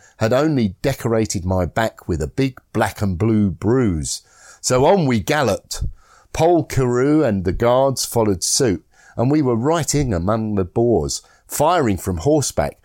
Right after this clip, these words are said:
a most glorious scrimmage, before they knew where they were. And lo and behold, the left flank of the Boers was turned.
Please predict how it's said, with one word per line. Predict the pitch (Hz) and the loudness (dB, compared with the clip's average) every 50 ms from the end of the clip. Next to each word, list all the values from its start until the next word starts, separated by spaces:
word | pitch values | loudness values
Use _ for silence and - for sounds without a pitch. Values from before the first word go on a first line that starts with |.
| _ _ - | _ _ -6
a | - | -4
most | 120 156 165 131 - - _ | -2 0 0 0 -2 -6 _
glorious | - 104 110 117 139 160 165 151 123 90 73 67 - | -6 -2 0 2 4 4 4 2 2 0 -2 -2 -4
scrimmage, | - - - - - 123 107 82 73 71 - - - _ _ _ - - | -4 -4 -4 -4 -2 -2 -2 -2 -4 -6 -10 -12 -16 _ _ _ -12 -6
before | - 98 - - 156 160 160 139 | -6 -4 -2 0 2 2 2 2
they | 123 107 101 | 2 0 0
knew | 98 104 113 117 110 | 0 0 0 0 0
where | 113 123 123 120 | 0 0 0 2
they | 127 131 127 | 0 0 0
were. | 123 143 156 147 120 92 85 - _ - - - - - | 0 0 0 2 2 0 0 -2 _ -16 -20 -20 -10 -4
And | - 120 131 135 | -2 0 2 2
lo | 151 160 180 180 | 4 4 4 2
and | 170 151 | 2 0
behold, | 135 101 - - 107 95 101 120 120 - | 0 0 0 0 2 2 2 0 0 -2
the | - 101 | -2 0
left | 104 123 143 135 - - | 0 0 0 -2 -4 -6
flank | - 123 120 110 - | -4 -4 -4 -4 -6
of | 95 92 | -6 -6
the | 90 | -6
Boers | 76 - 107 101 101 107 104 - - | -4 0 2 2 4 2 2 0 -2
was | 95 85 - | -4 -4 -4
turned. | - - - - 107 98 87 78 71 67 65 67 | -4 -6 -2 0 0 0 0 0 -4 -6 -8 -10